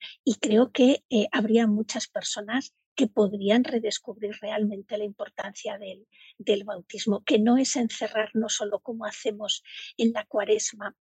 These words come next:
que es cierto que la penitencia re-, es necesaria, que la penitencia es buena,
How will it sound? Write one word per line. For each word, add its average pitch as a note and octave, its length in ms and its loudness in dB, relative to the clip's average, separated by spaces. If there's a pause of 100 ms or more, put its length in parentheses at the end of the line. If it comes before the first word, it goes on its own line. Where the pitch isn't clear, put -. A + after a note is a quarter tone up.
(840)
que G#3+ 80 6
es G3+ 100 2
cierto B3 320 6
que A#3 120 -4
la G#3 100 -4
penitencia G3+ 640 -2
re-, G3+ 240 -6
es A#3 220 -2
necesaria, A3 580 -2
que - 120 -10
la G3 120 -8
penitencia F#3 640 -12
es D#3+ 100 -14
buena, G3+ 400 -2